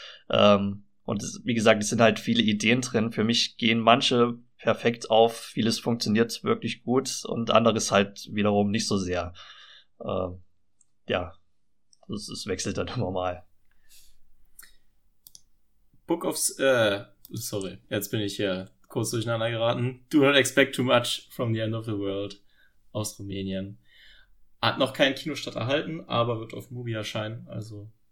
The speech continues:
Speaker 2: zum Stream dann. Ähm, Gerald, du hast noch
Speaker 1: Ja.
Speaker 2: ein Solo-Abenteuer, äh, von dem du berichten
Speaker 1: Genau.
Speaker 2: kannst. Irdische
Speaker 1: Eins.
Speaker 2: Verse.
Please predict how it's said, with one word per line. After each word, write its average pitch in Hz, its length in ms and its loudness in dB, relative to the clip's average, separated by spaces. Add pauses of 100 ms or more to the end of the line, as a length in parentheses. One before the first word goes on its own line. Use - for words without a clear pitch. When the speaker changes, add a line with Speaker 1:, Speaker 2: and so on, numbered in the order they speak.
(120)
Speaker 2:
zum 110 220 -12
Stream 110 380 -6
dann. 110 320 -8 (640)
Ähm, 95 920 -6 (840)
Gerald, 104 640 -2 (380)
du 127 220 -4
hast - 340 -4
noch 113 280 -6 (460)
Speaker 1:
Ja. 107 80 2
Speaker 2:
ein 135 320 4
Solo-Abenteuer, 110 1300 0 (640)
äh, 107 240 -2
von 107 140 -6
dem 107 180 -2
du 107 100 -4
berichten 104 280 -6
Speaker 1:
Genau. 95 240 0
Speaker 2:
kannst. - 340 -8
Irdische 120 220 -2
Speaker 1:
Eins. 95 160 -4
Speaker 2:
Verse. 101 380 -4